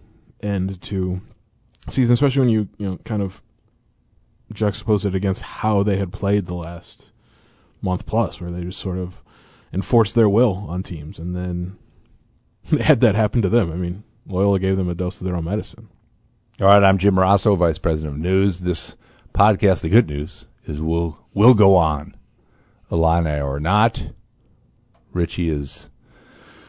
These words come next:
Speaker 2: contracted to stay in the booth. <laughs>
Speaker 1: I mean, I, that's not, I don't think, actually true. I never signed a contract <laughs> for this, but yeah, every Monday for, like, the last,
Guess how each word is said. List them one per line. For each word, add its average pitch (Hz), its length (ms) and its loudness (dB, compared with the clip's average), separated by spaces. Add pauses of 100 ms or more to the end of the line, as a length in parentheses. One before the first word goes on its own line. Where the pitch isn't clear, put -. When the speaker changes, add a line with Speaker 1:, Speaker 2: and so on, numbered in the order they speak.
(400)
Speaker 2:
contracted 95 880 4
to 85 140 0
stay 90 400 2
in 92 200 2
the 85 120 0
booth. 87 600 2
<laughs> - 40 2
Speaker 1:
I 156 80 6
mean, 190 280 8 (720)
I, 139 200 6 (320)
that's 139 280 4
not, 147 380 6
I 117 80 0
don't 120 180 4
think, 110 220 2
actually 104 380 0
true. 107 260 2
I 101 100 6
never 95 200 2
signed 110 280 -2
a 117 40 0
contract 131 580 0
<laughs> - 20 -10
for 147 240 2
this, 147 200 2
but 104 280 4
yeah, 139 140 6
every 151 460 6
Monday 147 340 6
for, 104 120 0
like, 107 160 2
the 110 60 -2
last, 110 480 2